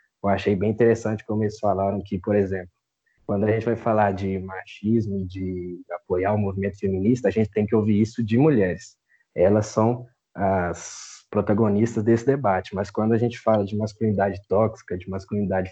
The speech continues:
frágil, essa desconstrução, isso tem que partir dos homens. Tipo, claro, tem muito material aí de mulher pra gente estudar e tal, mas a, a iniciativa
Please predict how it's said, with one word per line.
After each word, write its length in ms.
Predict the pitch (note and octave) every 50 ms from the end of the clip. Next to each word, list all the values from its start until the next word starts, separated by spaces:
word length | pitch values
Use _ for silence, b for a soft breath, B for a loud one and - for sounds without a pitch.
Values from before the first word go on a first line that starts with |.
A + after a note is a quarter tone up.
| -
frágil, 560 | - E2+ F#2 G2+ A2 A2 G2+ F2+ F2 F#2 E2+ - _ _ _ _ -
essa 240 | - G2+ F#2 - G2+
desconstrução, 960 | F#2 - - - A2+ A2+ G#2+ - G#2+ G2+ - - - A2 A#2+ C3+ C#3 - - b b b b -
isso 260 | G#2 A2 A2 - -
tem 180 | - A#2 A#2+ A#2
que 80 | A#2 - - - - - - -
partir 400 | - A2 A2 - - - B2 B2+
dos 300 | A#2+ A#2 C3+ D#3 D#3 D3+
homens. 380 | C3+ A#2 A2 G2 F2 E2 - -
Tipo, 200 | - G#2 E2+ -
claro, 260 | - A2 G#2 F#2+ F#2+ -
tem 100 | G2 F#2+
muito 240 | G2 G#2+ G#2 - A2+
material 520 | A2 - - G#2+ G2+ G#2 G#2 G#2 G#2 G2+
aí 180 | G2 G2+ G#2 F#2+
de 100 | G2 G2+
mulher 420 | G#2 G2 F#2 F#2 G2 G#2 G2 -
pra 140 | - - F#2
gente 140 | F#2 G2 G2
estudar 520 | - - - F2+ F2+ F2+ F#2+ G#2 A2 G2+
e 40 | F#2 F2+
tal, 380 | - - G#2+ D3+ D3 - - _ _ _ _ _ _ _ _ -
mas 460 | G2+ G2 G2 F#2+ F#2 - - - G2+ -
a, 300 | G#2 G#2+ G2+ F2 E2 E2+ - _ _ -
a 120 | A2 A#2
iniciativa 960 | A2+ A#2+ B2 B2 B2 D#3+ C3 G2+ - - - - D3+ F3 D#3+ C#3 G#2 F2+ F2+